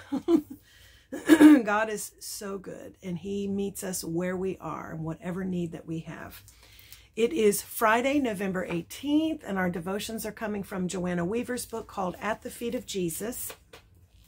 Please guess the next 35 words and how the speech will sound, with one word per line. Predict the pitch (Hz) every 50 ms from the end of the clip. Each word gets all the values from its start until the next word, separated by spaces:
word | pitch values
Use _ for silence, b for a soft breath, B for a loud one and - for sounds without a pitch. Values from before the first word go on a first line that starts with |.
| _ _ _ - - - _ _ - - B B B B B B B B B B B B
And | - 214 208
our | 202 214
opening | 208 220 214 - 247 233 233
scripture | 233 - - - 285 - - - 302 262
is | 254 247 -
coming | - 269 247 247 240
from | - 247 233 226
the | 214
book | 180 233 226 - 214
of | 208 -
First | - 220 214 - - -
Peter | 269 269 262 269 269
chapter | 269 - 247 202 202 - 214
four, | 180 - - 208 196 196
verse | 170 190 185 180 - -
twelve. | - - - 185 160 139 - - - - - - - - _ - - _ b b b b b b b b b b b b b _
"Do | - 294 285 285
not | 277 285 285 - -
be | 226 262
surprised | - - - 226 - - - - 226 220 202 185 165 156 156 170 - - -
at | 349 190 -
the | - 180
painful | - - 240 226 233 233 233 - 220 208
trial | - - - 226 202 190 196 185 180
you | 180 180 170 165
are | 160 160
suffering, | - - 190 175 165 - - 170 160 151 151 160
as | - 180 170 -
though | 208 180
something | 170 - - - 233 233 240 - 262 240 220
strange | - - - - - 233 220 208 190 175 160 156 - -
were | 180 170
happening | - 202 170 165 - 165 151 147 156 156
to | - - -
you." | 123 160 - - -